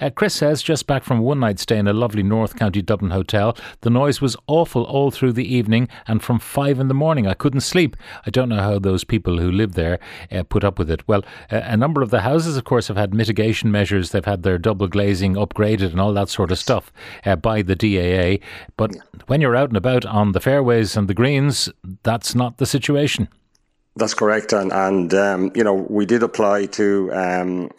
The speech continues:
Speaker 2: uh, you know, to the D A A for, for, you know, for some support. Obviously, you can't put, um, uh, you, you can't put windows on a roof over the golf club, but, or the golf course, but, uh, in relation to the clubhouse, and, uh, we were actually refused it. So,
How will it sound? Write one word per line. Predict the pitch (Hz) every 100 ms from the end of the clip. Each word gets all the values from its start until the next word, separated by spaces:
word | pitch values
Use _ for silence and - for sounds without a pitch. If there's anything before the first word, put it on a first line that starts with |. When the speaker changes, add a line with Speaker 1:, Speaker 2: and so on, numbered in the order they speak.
| 90
Speaker 2:
uh, | 90
you | 98
know, | 92
to | 87 -
the | 92
D | 90 95
A | 95 95 95
A | 95
for, | 85 - 90
for, | - 92 90 85 - - -
you | 123
know, |
for | - -
some | - 87
support. | - 90 107 101 104 -
Obviously, | - 95 95 90 95
you | 92
can't | 87 104 101 -
put, | 104 98 -
um, | 101 95 95 95 80 _ - - _ _ 92
uh, |
you, | 90 101 110 - - - -
you | 110
can't | - 104 101
put | 104
windows | 95 113 104 101
on | 101
a | 98
roof | 101 101
over | 107 98
the | 98
golf | 92 107 110
club, | - 104 95
but, | 92 104
or | 110 98
the | 90
golf | 104 101 -
course, | 117 113 107 -
but, | - 101 - 101
uh, | 101 101
in | 98 98
relation | 95 101 - 98
to |
the | -
clubhouse, | - 110 107 101 101 - -
and, | 92 95 92 90
uh, | 92 90 87 85
we | 92
were | 90 95 92
actually | 90 - 92
refused | 87 - 92 95 92 -
it. | 87
So, | - 104 95